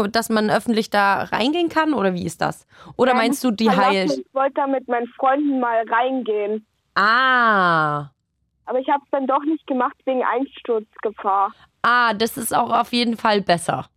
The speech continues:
Speaker 1: <laughs> wenn das schon so alt und so verlassen ist.
Speaker 2: Aber dafür war ich schon bei ganz vielen anderen Häusern.
Speaker 1: Okay, muss man ja aber auch immer aufpassen, weil kann man auch richtig Ärger mitbekommen.
Speaker 2: Ja.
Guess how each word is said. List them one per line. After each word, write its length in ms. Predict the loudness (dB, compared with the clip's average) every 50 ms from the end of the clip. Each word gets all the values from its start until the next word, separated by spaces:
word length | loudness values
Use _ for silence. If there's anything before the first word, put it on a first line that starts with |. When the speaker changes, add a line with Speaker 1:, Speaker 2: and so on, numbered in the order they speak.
| -14 -12 -4 0
Speaker 1:
<laughs> 300 | 0 0 2 0 -2 0
wenn 240 | 0 2 2 2 2
das 240 | 2 0 0 -2 -2
schon 220 | 0 0 2 2
so 220 | 2 2 2 2 2
alt 300 | 2 2 0 0 0 -2
und 120 | -4 -4
so 140 | -4 -4 -2
verlassen 500 | 0 0 2 2 2 0 0 -4 -8 -8
ist. 340 | -8 -8 -10 -12 -14 -20 _ _ _ _ _ _ _ _ -20 -20 _
Speaker 2:
Aber 100 | -12 -4
dafür 340 | -2 0 0 0 0 -2 0
war 160 | 2 2 2 2
ich 100 | 0 -2
schon 220 | -2 0 0 0 0
bei 160 | 0 0 0
ganz 240 | 0 -2 -2 -4 -6 -4
vielen 180 | -2 -2 -2 0
anderen 500 | -2 -2 0 0 0 0 0 -2 -2 0
Häusern. 560 | 0 0 0 0 0 0 0 0 -2 -4 -8 -12 _ _ _ _ _ _ _ _ _ _ _ _ _ _ _ _ -12 -4 -2
Speaker 1:
Okay, 320 | 0 0 2 2 2 4
muss 200 | 4 2 2 2
man 140 | 0 2 2
ja 140 | 2 2 2
aber 160 | 2 2 0
auch 80 | 0 2
immer 260 | 2 2 2 4 2
aufpassen, 640 | 2 0 -2 -2 0 0 0 0 0 -2 -2 -2 -2
weil 240 | -2 0 0 -2 -2
kann 180 | -2 -2 0
man 160 | 0 0 2
auch 200 | 2 0 -2 -2
richtig 320 | -6 -10 -8 -8 -8 -4 -2
Ärger 240 | 0 0 0 0 0
mitbekommen. 640 | -2 -2 -4 -6 -10 -8 -8 -8 -8 -8 -10 -14 _ _ _ _ _ _ _ _ _ _ _ _ _ _ _ _ _ _ _ _ _ _ _ _ _ _ _ _ _ _ _ _ _ _ _ _ _ _ _ _
Speaker 2:
Ja. 400 | 2 2 4 4 4 4 4 4